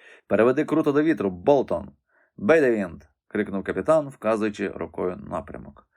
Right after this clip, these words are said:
Пілігрим знаходився в трьох кабельтових від уламків корабля. Без сумніву, команда покинула його. Раптом Діксент жестом наказав всім замовкнути.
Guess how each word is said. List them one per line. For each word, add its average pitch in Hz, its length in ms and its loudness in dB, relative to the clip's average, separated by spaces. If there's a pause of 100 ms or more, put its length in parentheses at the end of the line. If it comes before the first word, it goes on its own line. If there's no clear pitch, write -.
(260)
Пілігрим 107 540 0
знаходився 135 600 -2
в - 100 -8
трьох 147 340 -2
кабельтових 131 760 -2
від 98 140 -6
уламків 92 480 -4
корабля. 87 500 -8
Без 92 180 -8
сумніву, 107 540 -4
команда 101 480 -2
покинула 113 640 -6
його. 85 280 -8 (500)
Раптом 117 680 2
Діксент 113 500 -4
жестом 107 840 -4
наказав 92 560 -2
всім 92 260 -10
замовкнути. 92 640 -10